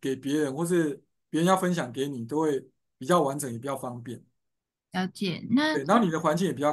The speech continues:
Speaker 1: 会干净一点。
Speaker 2: 嗯，但如-，呃，其实这样子的话，等于是我其实一样要V S Code 先装，然后 Python 三先装，然后再装这个 Virtual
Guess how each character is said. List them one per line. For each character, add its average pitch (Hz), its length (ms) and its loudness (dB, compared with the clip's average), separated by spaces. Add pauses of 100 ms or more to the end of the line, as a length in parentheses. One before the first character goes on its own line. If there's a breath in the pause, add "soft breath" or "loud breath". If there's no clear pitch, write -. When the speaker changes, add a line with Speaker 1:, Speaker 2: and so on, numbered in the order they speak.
(140)
Speaker 1:
会 160 160 0
干 139 240 -4
净 131 180 -10
一 120 60 -12
点。 117 180 -14 (1200)
Speaker 2:
嗯， 180 400 2
但 339 280 2 (140)
如-， 233 360 0
呃， 208 260 4
其 254 200 -4
实 277 100 2
这 294 100 2
样 269 140 8
子 214 60 8
的 214 80 4
话， 226 180 4
等 190 180 2
于 170 60 2
是 208 160 -2
我 185 180 2
其 175 160 -4
实 170 140 -4
一 160 180 2
样 180 220 2
要 175 220 2
V 175 180 2
S 165 220 -4
Code 156 260 -4
先 147 300 -4
装， 139 260 -2
然 143 140 -4
后 160 120 0
Python 175 460 -4
三 147 240 -8
先 139 260 -10
装， 90 280 -4
然 165 120 -2
后 170 80 2
再 185 160 0
装 147 320 -2
这 139 140 -2
个 135 140 -4
Virtual 147 580 -4